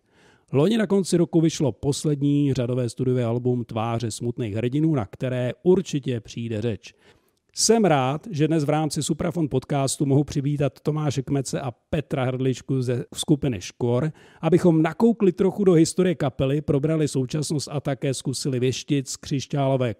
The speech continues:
koule a zkusili podalit plány. Ahoj kluci, vítám vás na půdě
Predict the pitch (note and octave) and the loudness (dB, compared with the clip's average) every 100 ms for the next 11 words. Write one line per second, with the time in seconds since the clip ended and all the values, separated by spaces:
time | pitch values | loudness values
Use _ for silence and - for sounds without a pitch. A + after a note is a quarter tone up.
0 | - C#3 C3+ C#3 C#3+ - - - - B2 | -2 2 2 2 0 -4 -12 -10 -4 -4
1 | C#3 B2+ A2+ C3 C3 B2+ B2 A2 - _ | -2 -4 -4 -4 0 0 0 -4 -12 _
2 | _ _ G#2+ A2 A#2 G#2 G2+ _ _ _ | _ _ -6 -4 -6 -8 -12 _ _ _
3 | D#3 F3+ F#3 A#3 - E3+ D#3 F3 E3+ E3 | 6 8 6 2 2 2 2 2 4 4
4 | - D#3 E3 D#3 D#3 A#2 | 2 0 2 4 4 2